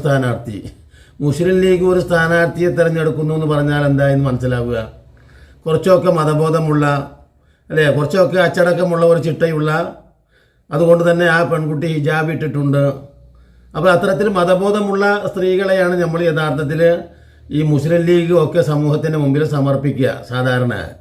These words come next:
അതോടൊപ്പം മാർക്സിസ്റ്റ് പാർട്ടിയോ മറ്റു ബി ജെ പിയോ മറ്റു കോൺഗ്രസ് സ്ഥാനാർത്ഥികളോ ഒക്കെ സമർപ്പിക്കുമ്പോൾ അവർ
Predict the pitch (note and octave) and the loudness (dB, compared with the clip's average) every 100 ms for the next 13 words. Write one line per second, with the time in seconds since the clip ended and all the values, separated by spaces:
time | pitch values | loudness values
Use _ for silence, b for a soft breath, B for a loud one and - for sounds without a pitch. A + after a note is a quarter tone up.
0 | _ b b b b b B2+ E3+ F3 F3+ | _ b b b b b 2 4 4 2
1 | F3+ D#3+ D3+ D#3 D#3+ E3+ F3+ F3+ F3+ C#3 | -2 -4 -4 -2 -2 -2 -2 0 0 -2
2 | E3 F#3+ F3+ C3 E3+ E3+ E3 E3+ D3 F3 | -2 0 0 0 0 0 0 0 0 2
3 | F3+ F3 D#3 F3 F3 E3+ B B E3 E3 | 2 2 0 0 0 -2 B B -4 -2
4 | E3 E3 E3 - E3 E3 E3 C#3 D#3+ E3+ | 2 2 2 2 2 2 0 -2 0 2
5 | E3 C#3+ E3 D#3 D3+ C#3 D3+ D3+ D3 D3+ | 2 2 -2 0 -2 -2 -4 -4 -2 0
6 | C#3+ D3+ | 0 0